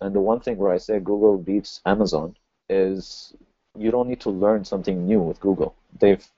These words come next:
followed the open source approach so much, and if you're comfortable just using, you know,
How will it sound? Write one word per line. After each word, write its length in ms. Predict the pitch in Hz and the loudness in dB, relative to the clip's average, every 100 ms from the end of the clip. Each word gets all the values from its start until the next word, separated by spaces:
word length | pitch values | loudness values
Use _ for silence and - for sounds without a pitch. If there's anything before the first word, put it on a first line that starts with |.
| - | -4
followed 340 | 110 120 107 | 0 0 0
the 100 | 92 | 0
open 320 | 92 110 120 104 | 0 -2 -2 -4
source 300 | 90 80 - | 0 0 -2
approach 400 | - 98 90 - | -2 0 0 -2
so 180 | 98 | -4
much, 260 | 98 101 - | -2 -2 -2
and 180 | 85 85 _ _ _ - | -6 -8 _ _ _ -8
if 140 | 92 | -4
you're 140 | - 107 | 2 2
comfortable 460 | 107 107 117 107 | 2 -4 0 0
just 280 | 90 95 - | 2 -2 -4
using, 500 | 95 98 98 90 85 - | -2 0 0 -2 -6 -6
you 80 | |
know, 260 | 87 87 - | -4 -4 -6